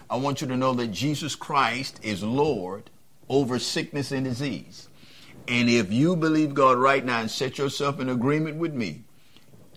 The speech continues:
the healing anointing will be released unto you and to your house. And you will receive, amen, healing for your body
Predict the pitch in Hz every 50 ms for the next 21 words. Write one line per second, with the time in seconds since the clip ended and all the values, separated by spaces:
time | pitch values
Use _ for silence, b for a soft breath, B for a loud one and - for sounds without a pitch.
0 | - - - - 127 131 131 123 - - 220 220 208 175 147 131 123 123 120 123
1 | 123 123 123 117 120 120 120 123 123 120 127 127 117 120 120 120 131 143 151 139
2 | - - 135 139 139 143 139 139 143 143 151 156 123 139 135 - 143 123 127 131
3 | 127 127 131 95 87 87 87 - - - - B B B B B B B - 107
4 | 107 104 117 139 160 151 120 110 104 101 95 - - - 165 156 131 110 101 98
5 | 87 104 110 107 101 104 107 104 101 104 98 120 127 113 98 92 92 92 - 110
6 | 101 92 92 92 92 117 123 123 120 117 117 113 110